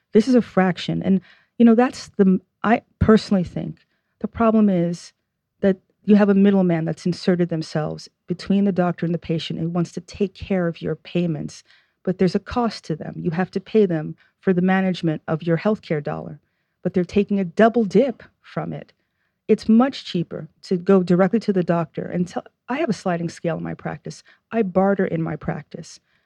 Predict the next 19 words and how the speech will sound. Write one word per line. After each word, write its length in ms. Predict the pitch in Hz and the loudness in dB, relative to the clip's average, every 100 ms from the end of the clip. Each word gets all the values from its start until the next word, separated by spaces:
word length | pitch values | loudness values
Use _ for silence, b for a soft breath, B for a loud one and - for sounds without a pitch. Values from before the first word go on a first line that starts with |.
| _ | _
I 160 | 196 214 | -2 -2
do 360 | 170 214 233 - _ - | 0 0 0 -2 _ 0
membership 580 | 170 160 160 - 170 | 2 2 0 -4 -6
based, 400 | - - - - - | -6 -6 -8 -14 -4
and 180 | 190 196 | 0 2
I, 120 | 196 | 0
I'm 260 | - 196 - 170 - | 0 -2 -4 -14 -16
kind 180 | - 185 | -2 0
of 80 | 175 | 0
a 60 | |
hybrid. 440 | 165 208 180 - - _ _ _ _ - | 0 -2 -2 -8 -12 _ _ _ _ -2
And 120 | 202 | -2
if 80 | 190 | 0
someone 280 | 220 226 | 2 2
comes 240 | 226 233 214 | 4 2 4
in, 120 | 220 | 4
doesn't 200 | 185 185 | 4 4
have 140 | 185 | 4
insurance, 520 | 175 160 233 220 175 | 2 -2 -2 -2 -4